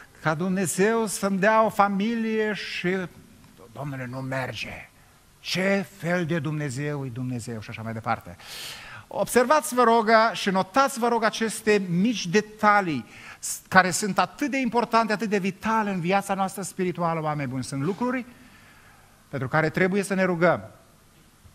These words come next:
și trebuie să luăm în serios rugăciunea și să stăruim în rugăciune și să nu ne lăsăm în rugăciune. Domnul să ne binecuvinteze la aceasta. Amin?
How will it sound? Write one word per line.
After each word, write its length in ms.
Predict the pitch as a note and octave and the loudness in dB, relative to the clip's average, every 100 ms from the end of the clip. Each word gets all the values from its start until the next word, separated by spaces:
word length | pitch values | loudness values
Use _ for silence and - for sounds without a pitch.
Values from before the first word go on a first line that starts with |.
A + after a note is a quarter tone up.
| _ - - | _ -20 -18
și 380 | - A2+ - | -14 -10 -6
trebuie 340 | - B2+ C3 B2+ | -2 0 0 -2
să 340 | - C#3 A#2+ - - | 0 0 0 -4 -12
luăm 280 | A#2 C3+ D#3+ | 0 2 2
în 60 | |
serios 340 | E3+ F3+ F#3+ - | 2 2 2 0
rugăciunea 800 | G3 G3+ - F3 D#3 D3+ D3 - - _ _ _ - - | -4 -4 -4 -2 0 0 -2 -10 -20 _ _ _ -20 -18
și 160 | - D#3+ | -6 -6
să 160 | - | -2
stăruim 560 | C3+ - - D3+ D#3 F3 | -2 -2 0 2 4 4
în 80 | E3+ | 2
rugăciune 560 | E3 E3 D#3+ D3+ C#3+ | 0 -2 -4 -6 -4
și 140 | C#3 D3 | -4 -6
să 120 | - | -6
nu 80 | C#3+ | -2
ne 120 | D3 | 0
lăsăm 340 | C3 A#2+ C#3+ | 0 -2 -4
în 60 | C3 | -4
rugăciune. 540 | B2 A#2 - A2+ G#2 - - - - | -4 -4 -6 -10 -10 -16 -20 -20 -6
Domnul 200 | D3+ D3+ | -4 -2
să 100 | D3 | -2
ne 80 | C#3 | -2
binecuvinteze 560 | C3+ C3+ B2+ B2 A#2 | -2 -2 -2 -2 -4
la 60 | A2+ | -6
aceasta. 320 | A2+ A2+ B2 | -6 -6 -4
Amin? 280 | C3+ G#3 | 0 2